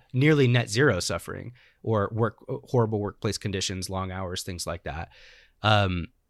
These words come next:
and I'm not endorsing it. I, like, people lose, people are gonna lose their jobs over A I in the near future. People are already losing their jobs. Um, I just think that there's this thought that occurred where,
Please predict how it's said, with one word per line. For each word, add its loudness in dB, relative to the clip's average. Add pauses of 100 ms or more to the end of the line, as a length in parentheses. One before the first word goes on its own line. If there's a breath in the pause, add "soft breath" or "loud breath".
(320)
and 8
I'm 4
not 10
endorsing 2
it. 0
I, 2
like, 4
people 0
lose, 4
people 0
are 2
gonna 2
lose 0
their -2
jobs 0
over 0
A 0
I 0
in -2
the -4
near -4
future. -4
People -4
are -2
already -2
losing -6
their -2
jobs. -4 (480 soft breath)
Um, 0
I 2
just 0
think 0
that 0 (280)
there's 0
this -2
thought 6
that 2
occurred -2
where, -2